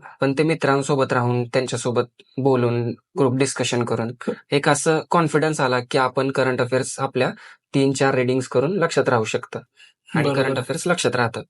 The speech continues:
Speaker 2: बरोबर.
Speaker 1: नंतर हळूहळू एक सोपं व्हावं,
Speaker 2: हम्म.
Speaker 1: परीक्षेच्या जवळ आली परीक्षा,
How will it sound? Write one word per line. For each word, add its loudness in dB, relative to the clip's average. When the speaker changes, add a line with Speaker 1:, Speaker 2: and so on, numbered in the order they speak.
Speaker 2:
बरोबर. 2
Speaker 1:
नंतर 0
हळूहळू 2
एक 2
सोपं 2
व्हावं, 2
Speaker 2:
हम्म. 0
Speaker 1:
परीक्षेच्या 2
जवळ 4
आली 2
परीक्षा, -2